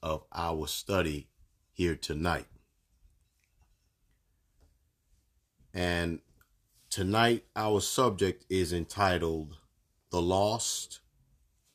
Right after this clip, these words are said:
the Falling Away, and the Awakened. The Lost, the Falling Away,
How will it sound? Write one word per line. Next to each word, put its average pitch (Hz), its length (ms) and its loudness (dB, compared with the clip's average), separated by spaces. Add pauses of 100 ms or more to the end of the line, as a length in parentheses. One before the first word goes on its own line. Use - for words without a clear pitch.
(140)
the 85 100 -6
Falling 101 540 4
Away, 80 640 0 (1000)
and 90 580 2 (140)
the 85 100 -2
Awakened. 82 600 0 (1800)
The 82 100 -2
Lost, 92 800 2 (920)
the - 80 -10
Falling 98 500 4
Away, 90 540 2